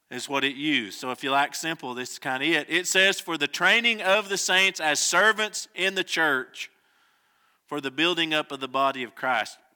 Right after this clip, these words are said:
Though this makes it pretty simple. He gave elders, evangelists, and teachers for the training of the saints. And that's the idea,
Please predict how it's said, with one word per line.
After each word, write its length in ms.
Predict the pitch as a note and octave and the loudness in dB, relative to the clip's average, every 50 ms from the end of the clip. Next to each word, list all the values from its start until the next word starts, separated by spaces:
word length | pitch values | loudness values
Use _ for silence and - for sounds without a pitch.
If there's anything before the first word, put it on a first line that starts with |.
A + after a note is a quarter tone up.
| _ _ _ | _ _ _
Though 180 | C3 A#2+ A2+ | -16 -16 -12
this 220 | A2+ B2 B2+ - - | -12 -12 -12 -10 -10
makes 260 | B2 A#2+ B2+ - - | -10 -10 -10 -12 -16
it 100 | - _ | -16 _
pretty 200 | - A#2+ G#2+ G#2+ | -14 -14 -12 -12
simple. 440 | - - D3+ F#3+ A3+ - - - _ _ _ _ _ _ _ _ _ _ _ _ _ _ _ | -12 -10 -12 -12 -12 -16 -20 -20 _ _ _ _ _ _ _ _ _ _ _ _ _ _ _
He 180 | _ D3+ D#3+ E3+ | _ -2 0 2
gave 300 | E3+ D#3+ D3+ D3 C#3 C#3 | 2 0 0 0 -2 -2
elders, 720 | D3 D3+ D#3+ F3 F#3 F3 F#3 F#3+ F#3+ F#3 - - - - _ _ _ | 0 2 2 2 0 0 -2 -2 -2 -4 -6 -8 -10 -14 _ _ _
evangelists, 760 | - B2+ C3+ C3+ D3+ D#3+ E3+ F3 E3 - F#3 F3+ F3 - - - | -14 -12 -6 -2 0 0 0 0 -2 -4 -4 -4 -6 -6 -8 -6
and 260 | D3 C#3 C3 B2+ - | -6 -6 -6 -6 -8
teachers 720 | - - G3+ G#3 F3+ - - A#2+ A#2+ B2+ C3 - - - - _ _ | -8 -6 -6 -6 -6 -6 -6 -6 -6 -6 -8 -10 -14 -14 -18 _ _
for 200 | _ - C3 C3 | _ -10 -8 -8
the 120 | A#2+ A#2 | -8 -10
training 500 | - - - C#3+ D3 E3 F3 F#3 F3+ F3 | -12 -12 -12 -10 -10 -8 -8 -8 -8 -8
of 220 | C#3 C#3 C#3+ C#3+ C#3+ | -10 -10 -12 -10 -10
the 80 | D3 | -10
saints. 760 | C3+ - - C#3+ C3 B2+ A#2 A2 - _ - - - - - _ _ _ _ _ _ _ _ _ _ _ _ _ _ _ _ _ _ _ _ _ _ _ _ _ _ _ _ _ _ _ _ | -10 -10 -8 -8 -8 -8 -10 -10 -12 _ -12 -10 -10 -12 -14 _ _ _ _ _ _ _ _ _ _ _ _ _ _ _ _ _ _ _ _ _ _ _ _ _ _ _ _ _ _ _ _
And 160 | - C3+ C#3 | -8 -4 0
that's 220 | C#3+ E3 F3+ F3+ - | 2 2 2 0 -2
the 240 | - F#3+ F#3 F#3 F3+ | -6 -2 0 2 4
idea, 680 | E3+ E3+ E3+ E3+ E3+ F#3+ G#3 G#3+ F#3 C3+ A#2+ A2+ A#2+ | 4 2 2 0 -2 -2 -2 0 0 0 0 -2 -4